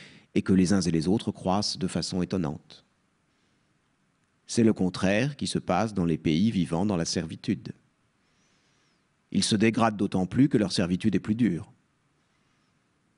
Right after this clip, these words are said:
De toutes les servitudes, la plus dure est celle qui vous soumet à une république. D'une part parce qu'elle est plus longue, d'autre part parce que le but de la république est d'énerver et d'affaiblir tous les autres corps pour accroître le sien.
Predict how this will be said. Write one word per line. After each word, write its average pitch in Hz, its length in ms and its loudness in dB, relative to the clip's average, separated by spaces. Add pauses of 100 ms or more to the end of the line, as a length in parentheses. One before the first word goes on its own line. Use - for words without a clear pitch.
(760)
De 117 100 4
toutes 147 240 4
les 135 80 6
servitudes, 127 600 4
la 135 140 6
plus 127 200 2
dure 151 280 6
est 127 60 2
celle 143 240 2
qui 139 120 2
vous 127 120 4
soumet 147 360 4
à 131 60 4
une 135 100 4
république. 127 680 -2 (1300)
D'une 95 200 0
part 107 280 0
parce 87 200 -2
qu'elle 90 140 0
est 80 40 -2
plus 85 140 -2
longue, 117 380 -2 (1040)
d'autre 113 240 4
part 113 220 4
parce 98 180 0
que 113 80 2
le 98 100 6
but 101 160 2
de 98 100 2
la 92 100 2
république 92 480 2
est 85 80 0
d'énerver 98 580 2
et 123 40 2
d'affaiblir 101 520 2
tous 110 120 2
les 95 180 4
autres 92 200 0
corps 110 380 0
pour 104 160 -2
accroître 92 400 -2
le 95 80 0
sien. - 320 -4